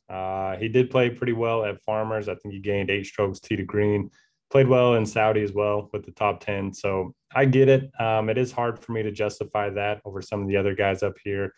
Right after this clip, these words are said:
Uh, for me, you know, I wrote about on Twitter today, it feels like Rahm is, you know, if you're playing roulette and nobody ever bets the green space, eventually it's gonna hit and take everyone's bets off the table.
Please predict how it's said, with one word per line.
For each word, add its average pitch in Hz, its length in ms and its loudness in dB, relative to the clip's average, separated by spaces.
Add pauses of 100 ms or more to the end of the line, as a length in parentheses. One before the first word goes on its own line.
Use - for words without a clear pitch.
(540)
Uh, 92 240 -6
for 127 180 0
me, 170 320 8
you 135 140 2
know, 131 80 6
I 120 120 6
wrote 139 200 6
about 123 280 4
on 110 120 4
Twitter 117 300 2
today, 110 340 2
it 104 100 -4
feels 175 140 0
like 143 160 2
Rahm 120 340 0
is, 104 320 -4
you 107 100 -14
know, 98 100 -6
if 92 100 -12
you're 104 80 -6
playing 117 260 2
roulette 107 380 2 (180)
and 98 280 -6
nobody 113 280 2
ever 113 140 2
bets 110 280 -2
the - 60 -8
green 110 260 -4
space, 107 440 -2
eventually 110 540 -2
it's 110 180 -6
gonna 123 260 2
hit 135 400 0
and 101 300 -10
take 135 220 0
everyone's 123 320 0
bets 120 240 -4
off 113 180 -2
the - 80 -16
table. 101 460 -6